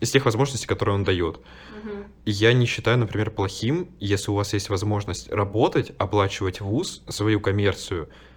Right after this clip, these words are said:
Speaker 1: вы не напрягаете родителей. Ну, это ваше полностью дело, то, что вы ходите или не ходите в вуз, вы за него платите, ваше право.
Speaker 2: Да.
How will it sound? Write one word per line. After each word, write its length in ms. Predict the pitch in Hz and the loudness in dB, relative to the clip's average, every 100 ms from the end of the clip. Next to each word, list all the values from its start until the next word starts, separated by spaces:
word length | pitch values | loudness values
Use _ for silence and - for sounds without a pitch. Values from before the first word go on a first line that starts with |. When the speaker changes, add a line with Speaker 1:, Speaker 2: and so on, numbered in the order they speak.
| - - - - | -20 -20 -20 -12
Speaker 1:
вы 640 | 104 98 104 110 107 101 | -6 0 4 4 4 2
не 120 | 107 | 2
напрягаете 520 | 104 104 98 113 123 123 | 0 0 4 4 4 0
родителей. 580 | 113 113 - 80 76 - - - | 0 -2 -2 -4 -6 -10 -12 -2
Ну, 240 | 110 95 | 0 2
это 240 | 101 104 101 | 0 2 2
ваше 500 | 95 85 127 151 160 | 2 2 2 2 0
полностью 440 | 131 143 143 131 | 2 2 0 0
дело, 300 | 117 110 82 | 2 4 2
то, 80 | 98 | -2
что 160 | - 92 | -6 -6
вы 80 | |
ходите 340 | - 135 170 95 | 0 2 2 0
или 80 | 92 | -2
не 80 | |
ходите 340 | 95 117 95 92 | 0 0 0 -4
в 40 | |
вуз, 240 | 90 85 - | -6 -8 -2
вы 160 | 104 | 0
за 100 | 110 | 2
него 160 | 117 107 | 2 2
платите, 400 | 101 87 - 90 | 2 -2 -2 -4
ваше 220 | 90 - | -4 -4
право. 280 | 104 90 78 - - | -2 -2 -4 -12 -20
Speaker 2:
Да. 300 | - - | -20 -20